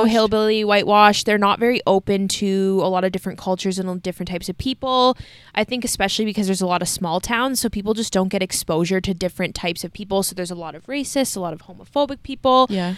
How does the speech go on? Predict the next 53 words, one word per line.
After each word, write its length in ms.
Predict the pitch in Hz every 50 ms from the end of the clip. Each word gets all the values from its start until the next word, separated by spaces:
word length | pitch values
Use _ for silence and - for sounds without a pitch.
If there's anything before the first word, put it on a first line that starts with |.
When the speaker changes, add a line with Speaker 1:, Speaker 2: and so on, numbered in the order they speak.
| - - - - -
Speaker 2:
Um, 400 | - 208 214 208 202 202 196 -
it's 160 | 208 - -
really 160 | 226 240 240
similar, 380 | 208 - - 196 190 190 190 185
I 140 | 180 180
feel 160 | 170 - 196 180
like, 180 | 170 175 -
in 180 | - - 180 175
a 60 | 170
lot 100 | 175 175
of 60 | 170 170
ways 240 | 170 165 175 175 -
to, 100 | - -
like, 100 | 160 170 - _ _ _
the 60 | -
southern 340 | 175 - - 180 170 165 165 175
United 260 | 170 170 165 - 196
Speaker 1:
Yeah. 160 | 202 208 202
Speaker 2:
States. 380 | 190 - 208 262 208 - - - - - - - - - - - - _
And 220 | - 220 233 233
so 640 | 208 - - 240 214 214 214 214 208 208 202 196 -
my 200 | - 208 208 214
family's 400 | 220 - 220 202 202 202 202 -
from 160 | - 202 196
small 240 | 185 - - 180 180
town 180 | 180 190 190 185
Saskatchewan, 540 | - 190 - - 170 165 - - 185 180 180
like, 180 | 180 170 -
my 80 | 180 170
entire 360 | 170 175 - - 180 170 170
family. 400 | 170 180 165 165 170 175 175 180
Speaker 1:
Mm-hmm. 340 | 208 208 185 185 196 185 180 180 -
Speaker 2:
But 220 | - 214 202 - -
I'm 140 | 202 214
really 180 | 208 202 208 247
lucky 300 | 247 214 190 190 - 214
in 80 | 202 196
the 80 | 196
fact 260 | - - 185 185 175
that, 100 | - 190
like, 220 | - 151 165 170 -
my 100 | 175 160
grandparents 760 | 170 - 262 262 262 240 254 262 254 254 254 247 240 220 -
and, 280 | - 190 180 180 180 180
like, 140 | 170 165
my 160 | 190 185 165 -
parents 560 | - - 247 254 254 262 262 254 254 - -
are 160 | 202 196 196
very 680 | 185 180 190 190 202 208 208 220 226 226 226 226 226 214 -
open-minded, 960 | 202 196 196 - 208 214 196 185 170 151 160 185 190 196 220 214 214 214 185
and 180 | - 185 190
they've 200 | 185 190 190 180
really, 520 | 185 190 185 190 196 202 202 202 202 202